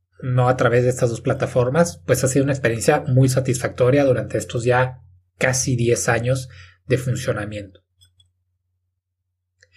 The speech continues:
Eh, como lo mencioné antes,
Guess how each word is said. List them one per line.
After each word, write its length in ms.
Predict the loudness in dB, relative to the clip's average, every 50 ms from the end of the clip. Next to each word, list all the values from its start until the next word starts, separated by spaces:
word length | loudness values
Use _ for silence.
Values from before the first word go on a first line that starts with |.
| _ -20 -20 -20 -20 -20 -20 _ _ _
Eh, 520 | 2 4 6 6 6 6 6 6 4 4 2
como 240 | 2 0 2 4 4
lo 120 | 4 4 4
mencioné 420 | 2 0 -2 0 0 2 2 0
antes, 560 | 0 0 2 2 2 2 2 -2 -8 -12 -14